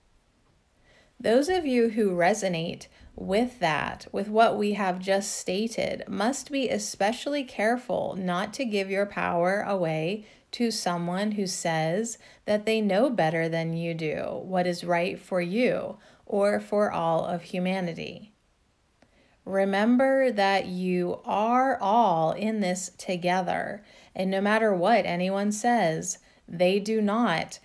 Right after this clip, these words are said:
have all the answers. No one has all of this figured out, and you are meant to figure it out as a collective.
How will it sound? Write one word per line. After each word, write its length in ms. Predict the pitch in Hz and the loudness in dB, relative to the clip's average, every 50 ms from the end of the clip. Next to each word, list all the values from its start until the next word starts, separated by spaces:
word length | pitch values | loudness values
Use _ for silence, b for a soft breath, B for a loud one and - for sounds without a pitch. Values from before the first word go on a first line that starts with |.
| b b b | b b b
have 360 | - - 208 185 180 180 180 180 | -10 -6 0 2 4 4 4 2
all 440 | - 180 185 180 175 175 175 175 180 | 0 0 0 2 2 4 4 4 2
the 200 | 175 175 180 180 | 2 0 0 0
answers. 920 | 175 180 180 196 208 208 - - 175 175 - - 131 - 196 208 - - - _ _ _ _ _ _ _ _ _ _ _ _ _ _ _ _ _ _ - | 0 -2 -2 -2 -2 -4 -4 -2 -2 -4 -4 -6 -8 -12 -14 -14 -16 -18 -20 _ _ _ _ _ _ _ _ _ _ _ _ _ _ _ _ _ _ -6
No 300 | 180 175 175 175 196 226 | -2 0 4 6 6 6
one 480 | 254 214 175 156 - - - - 208 B B B B B | 6 4 2 0 0 -4 -6 -8 -10 B B B B B
has 280 | - 196 180 170 175 | -2 0 2 2 2
all 360 | - - 196 180 175 175 170 170 | 0 0 0 2 2 2 2 2
of 100 | 165 165 | 0 0
this 340 | 165 165 160 160 - - - - | -2 -2 -2 -4 -8 -12 -14 -16
figured 560 | - - - - 180 170 170 175 165 160 156 | -20 -20 -4 -2 -2 -2 0 -2 -2 -2 0
out, 460 | 151 147 - - - - - - - - B B B B B B B | -2 -2 -2 -4 -6 -8 -10 -12 -18 -20 B B B B B B B
and 220 | - 190 202 208 196 | -4 -2 -2 -2 -2
you 240 | 202 208 226 269 320 | 0 0 2 4 6
are 180 | 285 214 190 | 6 4 4
meant 560 | 190 185 185 180 175 175 - - - - - - | 2 2 2 2 2 0 -2 -8 -12 -14 -14 -10
to 200 | - 202 185 180 | -8 -6 -6 -6
figure 600 | - - - - 202 196 180 180 185 185 175 - | -8 -12 -4 -2 -2 -2 -2 -2 -2 0 0 0
it 260 | - - 180 170 - - | 0 0 -2 -2 -2 -4
out 320 | 170 170 170 170 185 - | -4 -2 -2 -2 -2 -2
as 180 | 175 175 170 175 | -2 -4 -2 -2
a 140 | 175 170 170 | -2 -4 -4
collective. 1080 | - - - 175 165 160 165 180 226 214 - - - - - - - - - - | -6 -10 -8 -6 -4 -2 -2 -2 -2 -4 -4 -4 -4 -4 -4 -4 -8 -12 -16 -20